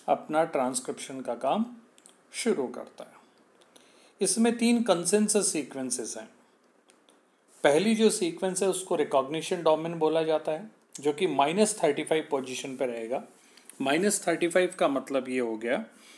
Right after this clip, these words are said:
कि ट्रांसक्रिप्शन स्टार्ट से तकरीबन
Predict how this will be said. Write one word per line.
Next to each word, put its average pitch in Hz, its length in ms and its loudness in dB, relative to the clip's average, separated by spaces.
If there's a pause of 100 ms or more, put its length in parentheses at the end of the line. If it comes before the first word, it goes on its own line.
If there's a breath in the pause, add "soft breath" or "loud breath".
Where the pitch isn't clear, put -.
(380 soft breath)
कि 208 340 0 (180)
ट्रांसक्रिप्शन 202 880 4
स्टार्ट 170 520 4
से 143 360 2 (1800 soft breath)
तकरीबन 196 640 4